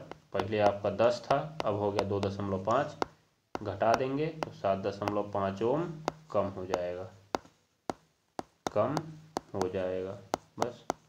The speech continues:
ये आपका आंसर हो गया। तो दोनों सवाल का आंसर आपको मिल चुका है, ठीक है, ये बात को ध्यान में रखिएगा। देखिए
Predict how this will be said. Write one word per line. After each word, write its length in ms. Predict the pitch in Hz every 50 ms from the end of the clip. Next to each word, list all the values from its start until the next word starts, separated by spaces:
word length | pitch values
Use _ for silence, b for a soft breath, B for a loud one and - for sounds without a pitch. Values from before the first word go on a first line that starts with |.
| _ _ - - _ _ _ _ _ - - - _ _ - - - _ _ _ - -
ये 100 | - 104
आपका 260 | 98 92 95 - - 95
आंसर 280 | 92 92 92 95 95 95
हो 120 | 95 90
गया। 140 | 90 95 95 98 - - -
तो 60 | -
दोनों 240 | 98 98 107 113 120
सवाल 280 | 117 - 110 104 107 107
का 120 | 104 110 101
आंसर 280 | 101 101 98 110 104
आपको 300 | 98 95 95 - 151 165 165 - - - -
मिल 180 | 117 95 95 90
चुका 260 | 92 - 92 87 98 95
है, 120 | 95 92
ठीक 240 | 92 - - 135 139
है, 160 | 190 202 196 B B B B B B B B -
ये 100 | 110 107
बात 200 | 107 104 104 104
को 100 | - 156
ध्यान 240 | 156 107 104 90 87
में 100 | 87 87
रखिएगा। 500 | 90 87 - - 95 92 92 95 95 98 - B B B B B B B -
देखिए 340 | 107 107 104 107 113 131 147